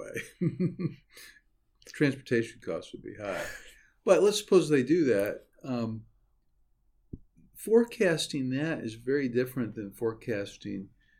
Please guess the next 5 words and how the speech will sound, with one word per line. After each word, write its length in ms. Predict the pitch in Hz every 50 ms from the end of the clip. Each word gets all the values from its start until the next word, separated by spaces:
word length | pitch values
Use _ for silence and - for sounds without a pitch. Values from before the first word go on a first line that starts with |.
| _ _ _ _ _ -
the 80 | - 117
demand 640 | 107 117 113 110 113 113 113 113 110 110 110 107 104
for, 800 | - - - - 110 110 110 110 110 107 104 104 101 101 101 - _ _ _ _ _ _ _ _ _ _ _
say, 540 | - - - - 123 113 107 104 101 101 98 - - -
Halloween 720 | 135 127 123 120 113 107 107 113 113 117 117 113 110 -